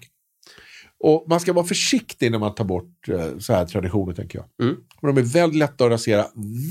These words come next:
Speaker 1: väldigt, väldigt krångliga att bygga upp nya.
Speaker 2: Jag, jag har ingen speciellt stark åsikt, men jag tycker att ska vi ha det så ska vi ju inte... Då tycker jag inte att barnen ska gå på ur- och skur-dagis. Då får vi väl för fan... Alltså jag, jag upplever att vi tummar för mycket på det också.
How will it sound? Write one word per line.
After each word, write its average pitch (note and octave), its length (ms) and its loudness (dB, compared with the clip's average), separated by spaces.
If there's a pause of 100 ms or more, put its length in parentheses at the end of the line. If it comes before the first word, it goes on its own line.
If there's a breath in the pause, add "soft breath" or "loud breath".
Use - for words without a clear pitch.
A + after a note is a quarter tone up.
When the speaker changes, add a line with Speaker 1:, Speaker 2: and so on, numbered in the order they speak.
Speaker 1:
väldigt, E3 420 4
väldigt A#2 180 2
krångliga A#2 340 2
att F#2 60 0
bygga F#2 200 2
upp F#2 160 -4
nya. F#2+ 340 -4 (380)
Speaker 2:
Jag, - 200 4
jag E3 60 4
har F#3 120 6
ingen E3+ 340 2
speciellt D#3+ 360 0
stark F#3+ 260 2
åsikt, C3+ 180 2
men C#3 80 4
jag D3+ 100 4
tycker E3 140 0
att B2+ 60 -4
ska - 120 0
vi C#3+ 80 4
ha F#3 180 2
det D#3+ 80 0
så D3 80 0
ska C#3+ 160 0
vi C3 100 0
ju C#3 200 4
inte... C3+ 560 2
Då D#3+ 80 4
tycker E3+ 180 2
jag F#3 100 2
inte D#3 160 0
att F3 160 -6 (400)
barnen B2 240 4
ska A2+ 80 -6
gå A2+ 80 2
på C3 140 0
ur- A#2 160 4
och A2+ 60 0
skur-dagis. A#2 840 0
Då C#3 60 -2
får F3 80 6
vi F#3 80 4
väl F3 120 -2
för F3+ 80 0
fan... C3 240 0
Alltså E3+ 160 0
jag, F3 200 4
jag F3 160 4
upplever D#3+ 200 2
att D#3+ 60 0
vi D#3+ 40 4
tummar F#3 380 2
för F3 80 2
mycket F#3+ 300 2
på F#2 140 -2
det C#2+ 60 -2
också. D#2+ 280 -4